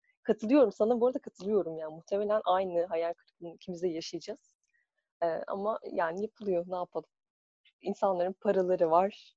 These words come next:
İşte prodüksiyon, e, şirketleri var ve yapıyorlar yani böyle.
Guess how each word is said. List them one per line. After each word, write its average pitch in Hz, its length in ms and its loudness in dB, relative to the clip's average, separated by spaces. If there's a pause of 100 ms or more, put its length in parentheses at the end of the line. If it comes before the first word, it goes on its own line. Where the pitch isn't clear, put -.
İşte - 440 -2
prodüksiyon, 175 720 -6 (100)
e, 160 160 -8
şirketleri - 640 -10
var 175 260 -4
ve 180 80 -4
yapıyorlar 170 580 -2
yani 151 380 -2 (160)
böyle. 151 280 -2